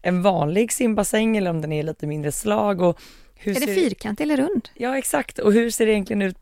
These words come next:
Speaker 1: eh, runt omkring en kunglig pool på ett slott? Är det liksom,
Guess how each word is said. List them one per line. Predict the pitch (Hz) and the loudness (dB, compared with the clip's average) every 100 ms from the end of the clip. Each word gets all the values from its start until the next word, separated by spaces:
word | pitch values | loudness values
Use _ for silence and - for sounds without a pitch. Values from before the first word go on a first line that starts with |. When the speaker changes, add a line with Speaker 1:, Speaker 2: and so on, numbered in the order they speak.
| - - | -14 -12
Speaker 1:
eh, | - - | -8 -4
runt | 190 208 180 | 0 0 -2
omkring | 202 - 262 302 240 | -4 -2 0 2 2
en | - 175 | 2 -2
kunglig | 170 - 190 160 160 147 | -4 -2 -2 -2 -6 -8
pool | - 233 190 | -2 0 0
på | - 165 | -2 -4
ett | |
slott? | - 208 175 - | 0 -2 -2 2
Är | 196 | 4
det | |
liksom, | 202 180 202 | 4 2 2